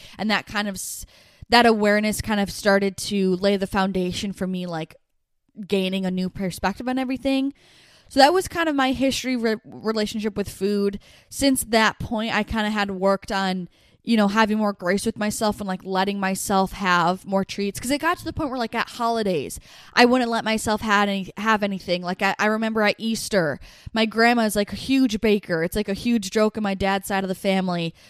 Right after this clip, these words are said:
for us to just have treats, like, save room for dessert for din-, like, during dinner. My grandma would always say that if we're eating dinner, like, "Save room for dessert,"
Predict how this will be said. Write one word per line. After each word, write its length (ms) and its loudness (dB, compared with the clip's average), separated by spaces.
for 220 0
us 180 2
to 100 -4
just 220 0
have 240 0
treats, 380 -4
like, 160 -2
save 320 -2
room 220 -2
for 120 -4
dessert 360 -2
for 220 -4
din-, 240 0
like, 200 -4
during 280 -2
dinner. 300 -2
My 140 -2
grandma 320 -4
would 100 -2
always 240 -2
say 220 -4
that 140 0
if 120 -6
we're 80 -4
eating 300 -6
dinner, 260 -2
like, 160 -6
"Save 240 -4
room 160 -6
for 140 -10
dessert," 480 0